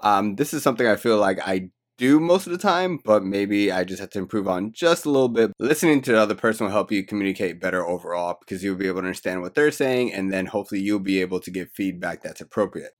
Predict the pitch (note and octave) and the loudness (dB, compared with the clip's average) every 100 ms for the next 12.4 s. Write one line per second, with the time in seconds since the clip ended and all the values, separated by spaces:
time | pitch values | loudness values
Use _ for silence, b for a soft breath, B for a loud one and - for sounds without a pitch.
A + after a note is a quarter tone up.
0 | - G2+ G#2 B2+ D#3 D#3+ D3+ - - B2 | -12 -6 2 4 4 4 4 2 2 4
1 | G2 F2 F2+ F#2 - G2 F#2 F#2 F2+ F2+ | 4 2 -2 -4 -4 -2 0 0 -2 -4
2 | F#2+ C3+ E3+ A#2+ A#2+ A#2+ A2+ A#2 G#2 G2 | 2 4 4 4 4 4 -2 0 0 0
3 | F2+ D#2 - - - G2 C#3+ B3 C3+ A#2 | -4 -6 -12 -14 -6 -2 0 0 4 4
4 | G#2 F#2 F2 G2 G2 F#2 - F#2 F2+ E2 | 6 2 2 2 4 4 4 0 0 -4
5 | E2 G2 F#2 A#2 A2 A2+ F#2+ C#3+ C3 A#2 | -4 -4 -2 0 2 2 4 4 4 2
6 | G2 F#2 E2+ F2 G#2 A#2 A2+ - - A2 | 0 -4 -10 -2 2 2 0 -4 2 6
7 | G#2+ G#2+ G#2+ - F#2 F#2 F2+ F#2+ F#2 A#2+ | 6 6 2 0 0 2 0 -4 -4 0
8 | B2+ G#2+ A2 G#2+ F#2+ F#2 F#2 F#2 - F2+ | 0 0 2 0 -2 -4 -2 -2 -4 -2
9 | G2 G2+ G#2+ G#2 G#2+ G#2 - - G2 F2+ | 0 0 -2 0 -2 -2 -8 -4 -4 -4
10 | A2+ E3 D#3 B2 A#2 G2 - G2+ G2+ G2+ | -4 -2 0 -2 -2 -4 -4 -4 -4 -2
11 | F#2+ F2 - F#2 F#2+ G#2 A2+ A#2+ A2+ F#2+ | -4 -4 -6 -6 -4 -4 -2 -2 0 0
12 | F#2 F2+ G#2+ | 0 2 2